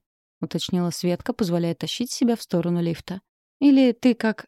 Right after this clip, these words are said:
Кристиан Грей, который как бы работает, но как бы нет?» «На красивую девушку время всегда найду», — заверил ее Макс, пропуская мимо ушей неприглядное сравнение.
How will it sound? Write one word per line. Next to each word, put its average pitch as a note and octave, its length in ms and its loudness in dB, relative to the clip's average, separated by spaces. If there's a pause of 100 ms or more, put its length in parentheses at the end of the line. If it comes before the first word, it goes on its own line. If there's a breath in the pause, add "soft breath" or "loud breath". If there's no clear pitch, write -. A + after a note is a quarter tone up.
Кристиан A3+ 580 4
Грей, F3+ 240 2
который F3 460 -2
как D#3+ 320 -2
бы E3 120 -2
работает, F3+ 540 -2
но A3+ 200 8
как E3+ 280 -6
бы A#3 140 4
нет?» B3 320 4 (580)
«На G3+ 140 4
красивую F3 480 -2
девушку C4 440 -2
время F3 260 -2
всегда G3 340 0
найду», — E3 320 -2 (420)
заверил E3+ 500 -2
ее E3+ 200 -2
Макс, E3+ 300 -4
пропуская E3+ 580 -4
мимо E3+ 280 0
ушей C#4+ 240 -2
неприглядное F3 600 0
сравнение. F3 600 -2